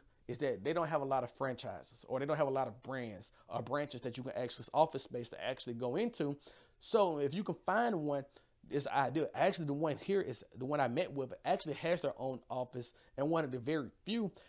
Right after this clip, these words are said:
And I was surprised by that, but it was actually a breath of fresh air to understand that you can still go to the office and meet with people and have conversations with people and get things done. But if I know if you are new, not a new, but a two to three year agent who's been at it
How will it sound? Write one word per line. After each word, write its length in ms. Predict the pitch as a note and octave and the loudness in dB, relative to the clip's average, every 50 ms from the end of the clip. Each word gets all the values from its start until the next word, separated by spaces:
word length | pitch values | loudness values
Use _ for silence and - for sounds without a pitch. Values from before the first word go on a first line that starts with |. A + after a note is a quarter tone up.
| - - | -8 -4
And 100 | A3 B3+ | 0 2
I 60 | D#4+ | 2
was 160 | G4 F#4+ - - | 2 2 0 -4
surprised 480 | C4+ - - C4+ F4 F4+ D#4 G3 D3+ | -4 0 2 4 6 6 4 2 2
by 100 | C#3 C3+ | 0 0
that, 240 | B2 C3 B2+ - A#2 | 2 0 0 0 0
but 160 | C3 D#3 - | -2 -2 0
it 80 | A#2+ D3 | 0 -2
was 100 | C#3 C3+ - | -4 -2 2
actually 300 | D#3+ G3 G3 - F3 C#3+ | 2 2 2 2 0 0
a 40 | |
breath 260 | B2 B2 D3 D#3 D#3+ - | 0 2 0 0 0 -2
of 100 | C3 - | -6 -2
fresh 260 | - C#3+ C3+ B2+ - | -2 -2 0 2 2
air 80 | D3 | 2
to 120 | C#3 - - | 0 0 -2
understand 500 | B2+ C3 B2+ A#2 - - D3 D3 C#3 B2 | -4 -6 -6 -8 -6 -4 -2 -2 -2 -2
that 120 | B2 A#2+ | -4 -6
you 60 | C#3 | -6
can 100 | C#3+ C3+ | -6 -8
still 240 | A#2 - - D#3 D3 | -6 -4 -2 -2 0
go 140 | B2+ C#3+ C3 | 0 -2 -4
to 80 | - - | -4 -8
the 80 | - | -6
office 320 | - D3 C3+ B2+ C3 A#2 - | -2 -2 -2 -2 -2 -6 -10
and 200 | A2+ A#2 A#2 B2+ | -8 -6 -6 -4
meet 200 | D3 E3+ F3 D3+ | -4 -4 -2 -2
with 160 | E3+ E3+ - | -2 -2 0
people 340 | G3+ G3 F#3 - F#3 F#3 - - - - _ _ - | -4 -6 -4 -6 -8 -10 -10 -14 -20 -20 _ _ -4
and 120 | C3+ B2+ | -2 2
have 240 | C#3+ D#3+ D#3+ D3+ - | 4 4 6 4 4
conversations 540 | - D#3+ D3 C3+ - - D3+ D3+ C3+ B2+ C3 | 2 -2 -2 -2 -2 -2 -2 -2 -2 -4 -8
with 120 | C3 A#2+ | -6 -4
people 300 | - C3+ B2+ A#2+ B2 B2+ - - | -4 -4 -4 -4 -4 -6 -6 -6
and 200 | A#2+ B2 A#2 A2+ | -6 -6 -4 -4
get 200 | C#3 C3+ - - | -4 -4 -4 -6
things 220 | C3+ B2+ A#2+ A2+ | -8 -8 -6 -4
done. 240 | B2+ C#3+ C3 G#2+ F#2+ - - - - - - | -4 -4 -4 -4 -8 -14 -20 -20 -20 -10 2
But 120 | - F3+ F3+ | 4 6 8
if 40 | |
I 120 | F#3+ A3 A#3+ | 8 6 6
know 180 | A#3 A#3 A3 | 8 6 6
if 120 | F#3+ D#3+ C#3+ | 6 4 0
you 200 | D3+ F3+ F#3+ E3 | 0 2 4 4
are 280 | C#3+ C3+ C3 B2+ B2 G#2 | 4 4 4 2 0 0
new, 540 | B2 B2 B2+ C#3+ D#3 E3 E3 E3 E3 E3 - - - _ _ _ _ - | -2 -2 2 4 4 6 6 4 2 0 -2 -6 -16 _ _ _ _ 0
not 160 | - G3+ A3+ | 4 4 4
a 80 | E3 A#2+ | 6 4
new, 320 | A#2+ A#2+ B2 C#3+ D#3 D3+ | 0 0 2 4 4 4
but 240 | C#3+ - C3 A#2+ - - | 4 2 0 -2 -2 0
a 200 | B2 B2+ A#2+ - | 0 0 0 -2
two 300 | - - - F3+ F3+ F3+ | -4 0 2 4 4 4
to 100 | E3+ D#3 | 4 2
three 300 | C#3 - - D3 D3+ D3+ | 0 -2 -2 -2 0 0
year 240 | D3+ C#3+ C#3 C#3 - - - | 0 0 0 -2 -2 -2 -2
agent 320 | B2 C#3+ C#3+ C#3 C3 C3+ | -2 -2 0 -2 -2 -4
who's 180 | B2 D3 C3+ A2+ | -4 -4 -4 -4
been 260 | A2+ C3+ C#3+ C#3 - - | -2 -2 -2 -2 -2 0
at 140 | - C#3 C#3 | 0 2 2
it 80 | C3+ | 2